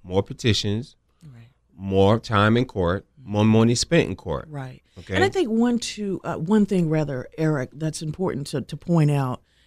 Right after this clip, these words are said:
Speaker 2: and I don't think we've ever really discussed this in, in all the opportunities that we've had to get together on a public affairs show like Community Focus,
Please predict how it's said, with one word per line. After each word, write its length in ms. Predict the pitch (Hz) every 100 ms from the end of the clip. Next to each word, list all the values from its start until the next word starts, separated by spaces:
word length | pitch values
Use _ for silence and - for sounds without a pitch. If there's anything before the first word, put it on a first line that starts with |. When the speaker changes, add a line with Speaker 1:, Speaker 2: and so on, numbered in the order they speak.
| _
Speaker 2:
and 80 | 202
I 40 |
don't 40 | 202
think 140 | 202
we've 180 | 170 165
ever 220 | 165 160
really 240 | 147 147
discussed 580 | 143 143 - - 143 -
this 220 | 151 139
in, 160 | 143 135 -
in 100 | 139
all 220 | 135 147
the 160 | 151 131
opportunities 640 | 143 143 - 151 139 131
that 160 | 143 135
we've 180 | 139
had 220 | - 143 127
to 40 |
get 160 | 131 127
together 440 | 139 143 131 127 _ _ _ _ _ _
on 340 | - 151 139 135
a 40 | 139
public 300 | 156 147 135
affairs 320 | 131 143 139
show 180 | - 143
like 180 | 135 123
Community 340 | - 139 127
Focus, 540 | 131 139 131 135 -